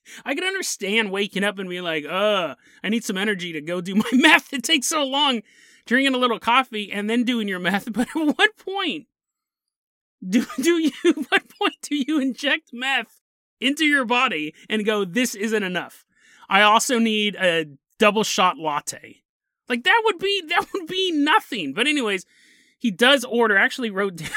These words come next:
<laughs> actually wrote down his order. It was a double shot vanilla espresso. That's, like, one grain of meth.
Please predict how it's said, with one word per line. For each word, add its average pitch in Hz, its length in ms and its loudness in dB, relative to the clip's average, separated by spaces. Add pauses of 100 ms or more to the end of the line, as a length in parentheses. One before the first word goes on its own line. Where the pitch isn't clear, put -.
(180)
<laughs> 508 180 -6
actually 294 400 0
wrote 302 280 6
down 262 360 2
his 214 140 -12
order. 214 360 -4 (380)
It 214 60 0
was 226 120 2
a 240 60 0
double 240 340 4
shot 233 440 2 (140)
vanilla 196 600 2
espresso. - 840 -2 (800)
That's, 208 200 -4
like, 269 180 2
one 240 440 2
grain 180 360 0
of 135 180 -6
meth. 135 560 -10